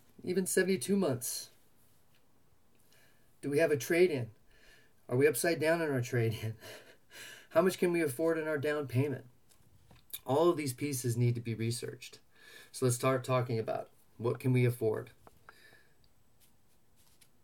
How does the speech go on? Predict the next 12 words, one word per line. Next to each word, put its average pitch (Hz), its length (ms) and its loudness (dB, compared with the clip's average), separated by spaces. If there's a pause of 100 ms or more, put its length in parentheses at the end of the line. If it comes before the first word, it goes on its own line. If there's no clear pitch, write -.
(120)
We 135 60 2
want 139 100 4
to 123 80 4
be 120 60 2
honest 127 280 2
with 113 120 -6
ourselves, - 600 -6 (200)
understand 127 380 0
what 123 100 0
our 110 80 0
budget - 340 -4
is. - 320 -8